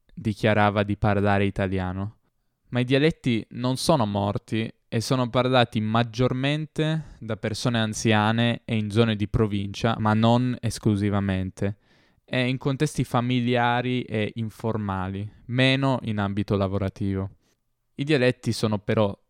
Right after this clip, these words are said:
sempre meno utilizzati. Io, per esempio, nonostante tutti i miei nonni siano piemontesi,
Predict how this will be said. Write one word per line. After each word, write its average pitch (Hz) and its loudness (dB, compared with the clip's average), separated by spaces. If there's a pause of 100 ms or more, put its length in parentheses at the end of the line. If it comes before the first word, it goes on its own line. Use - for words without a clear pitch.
(120)
sempre 117 2
meno 110 4
utilizzati. 98 0 (680)
Io, 139 6
per 117 4
esempio, 117 4 (280)
nonostante 110 -2
tutti 110 -2
i 107 0
miei 104 0
nonni 104 0
siano 104 -2
piemontesi, 110 0